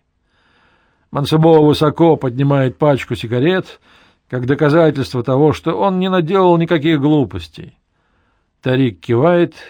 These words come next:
и скрывается в глубине мастерской.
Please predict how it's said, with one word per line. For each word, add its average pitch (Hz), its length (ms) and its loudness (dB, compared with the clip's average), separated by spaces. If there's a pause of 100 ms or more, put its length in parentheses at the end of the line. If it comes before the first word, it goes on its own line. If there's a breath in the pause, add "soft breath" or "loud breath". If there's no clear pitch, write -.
(140)
и 247 80 -8
скрывается 165 760 2
в 123 80 -2
глубине 120 460 -4
мастерской. 92 800 -8